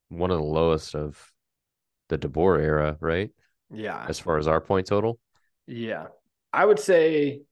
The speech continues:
Speaker 2: for this game, I mean, I think weather dependent. I haven't looked at what the forecast is gonna be like,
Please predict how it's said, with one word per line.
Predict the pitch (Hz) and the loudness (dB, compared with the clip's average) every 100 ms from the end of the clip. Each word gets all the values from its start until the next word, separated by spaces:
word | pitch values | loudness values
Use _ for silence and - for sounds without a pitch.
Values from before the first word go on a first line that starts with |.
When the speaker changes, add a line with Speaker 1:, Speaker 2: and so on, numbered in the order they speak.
| _ _ _ _ _ _ _ | _ _ _ _ _ _ _
Speaker 2:
for | 139 | 0
this | 135 143 143 | 2 2 0
game, | 135 131 127 127 127 127 117 _ _ _ _ _ _ _ _ _ _ _ _ _ - | -4 -2 -2 -4 -6 -10 -14 _ _ _ _ _ _ _ _ _ _ _ _ _ -2
I | |
mean, | 151 | 2
I | 147 | 2
think | 147 165 120 | 2 0 -2
weather | 117 131 139 | 0 2 4
dependent. | 135 135 139 135 131 | 2 0 -2 -4 -4
I | 123 | -2
haven't | 127 120 | -4 -4
looked | 117 117 | -10 -6
at | 131 104 | -6 -6
what | 117 | -10
the | 113 | -12
forecast | - 123 107 - 117 - | -6 -4 -4 -4 -6 -6
is | 117 | -12
gonna | 110 113 | -10 -10
be | 107 113 | -8 -8
like, | 107 104 104 | -6 -6 -8